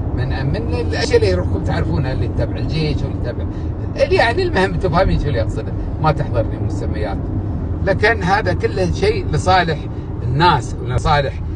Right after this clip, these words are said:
هالبلاد وحتى اللي ساكنين، ساكنين واللي جاي-، جايين من الشرق مغ-، انتم تخيلوا في ناس يجون من آخر الدنيا،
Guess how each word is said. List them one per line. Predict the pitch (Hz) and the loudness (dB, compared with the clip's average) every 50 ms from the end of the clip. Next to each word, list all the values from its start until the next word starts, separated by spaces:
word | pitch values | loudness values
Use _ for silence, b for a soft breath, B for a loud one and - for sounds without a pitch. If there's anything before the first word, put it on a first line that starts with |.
| B B B - - | B B B -6 -2
هالبلاد | 113 143 185 196 175 147 131 151 160 160 156 - | 0 0 0 0 -2 -2 -2 0 0 0 0 -2
وحتى | - - 180 175 - 240 | -2 -4 -4 -2 0 0
اللي | 240 240 208 | 2 2 2
ساكنين، | 170 175 190 170 - - 170 170 139 - - - - - - - - - - - | 4 6 4 4 4 0 0 0 0 -2 -2 -2 -4 -4 -4 -4 -4 -2 -2 -2
ساكنين | - - - 160 - 165 226 226 202 165 | 2 2 2 4 2 2 0 -2 -2 -2
واللي | 151 151 156 170 | 0 0 2 2
جاي-، | 185 175 180 180 | 2 2 2 2
جايين | 175 170 170 185 160 | 0 0 0 0 0
من | 147 | 0
الشرق | 151 139 - 180 190 185 | 0 0 0 0 0 0
مغ-، | 165 170 156 143 147 - - - - - | 0 -2 -2 -2 -4 -4 -4 -4 -4 -4
انتم | - - - | -4 -4 -4
تخيلوا | - - - 214 247 262 262 254 247 | -4 -2 0 2 2 4 4 2 2
في | - 220 - | 0 0 2
ناس | 262 277 240 - - | 4 4 2 2 0
يجون | - - 269 277 254 | -2 -2 -4 -4 -4
من | 214 - | -2 0
آخر | - - - - 240 233 | 0 0 2 0 0 0
الدنيا، | - - 226 240 - - - - - | 0 0 0 0 0 0 0 0 -2